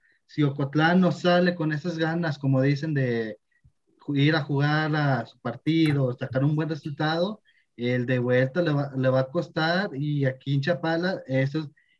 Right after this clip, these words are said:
eso al final les costó, que al final el partido lo ganó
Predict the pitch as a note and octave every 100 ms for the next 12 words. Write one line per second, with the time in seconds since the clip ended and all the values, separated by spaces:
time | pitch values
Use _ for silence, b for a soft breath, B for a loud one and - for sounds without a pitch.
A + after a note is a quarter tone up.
0 | - B2+ C#3+ C#3+ D#3 E3 D#3 D#3 C3+ B2+
1 | B2 C3+ C3 D3+ C#3+ C#3 B2+ D#3 E3+ E3+
2 | C3+ A#2+ A#2 - A#2+ B2+ C#3 D3+ D#3+ D3+
3 | C#3 C3 D3 D#3 E3 B2+ B2 C3 C#3+